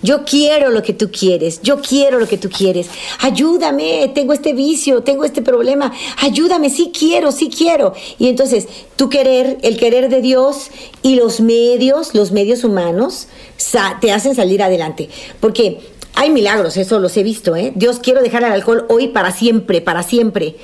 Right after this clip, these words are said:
Y resulta que sí pudo. ¿Pero cómo le hizo? Bueno, primero se consagró al Señor, hizo muchísima oración, vida de sacramentos. Y aparte, un grupo de autoayuda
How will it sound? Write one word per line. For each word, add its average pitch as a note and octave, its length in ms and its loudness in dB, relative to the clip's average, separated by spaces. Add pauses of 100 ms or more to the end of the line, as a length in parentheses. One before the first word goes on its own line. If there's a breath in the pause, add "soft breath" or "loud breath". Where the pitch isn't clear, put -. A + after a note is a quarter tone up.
(280 loud breath)
Y A3 100 2
resulta A3+ 360 0
que - 100 -4
sí - 140 -2
pudo. G3 580 0
¿Pero A3+ 200 2
cómo C4 180 0
le E4 140 4
hizo? C#4 400 -2 (280 loud breath)
Bueno, A#3+ 320 2
primero A3 440 0 (180 loud breath)
se - 220 -2
consagró F#3 360 0
al F#3 120 0
Señor, G#3 500 0
hizo G3+ 180 -2
muchísima F#3 460 -2
oración, G3+ 540 0
vida G#3+ 240 2
de G3+ 80 2
sacramentos. A3+ 880 0 (280 loud breath)
Y C4+ 100 0
aparte, E4+ 520 0
un C4 140 2
grupo A#3+ 320 2
de C4+ 80 4
autoayuda D4+ 640 0